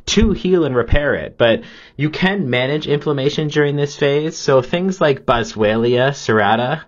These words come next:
um, is an excellent supplement during this time to manage but not suppress inflammation, 'cause it is important to signal this cascade. And then, um,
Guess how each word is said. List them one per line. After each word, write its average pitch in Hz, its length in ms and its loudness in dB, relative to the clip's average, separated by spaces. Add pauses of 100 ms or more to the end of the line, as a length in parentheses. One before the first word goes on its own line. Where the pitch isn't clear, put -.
um, 107 260 2
is 110 140 0
an 113 80 0
excellent 113 460 -4
supplement 123 420 -4
during 120 200 0
this 113 120 -4
time 113 300 -6
to 113 80 0
manage 101 580 -2
but 95 140 -2
not 95 280 2
suppress - 580 -6 (140)
inflammation, 117 680 0
'cause 98 160 -4
it 98 120 -6
is 110 160 -2
important 120 420 -2
to 127 60 0
signal 131 360 -2
this 135 160 0
cascade. 143 580 -2 (420)
And 131 220 0
then, 131 220 0
um, 120 300 2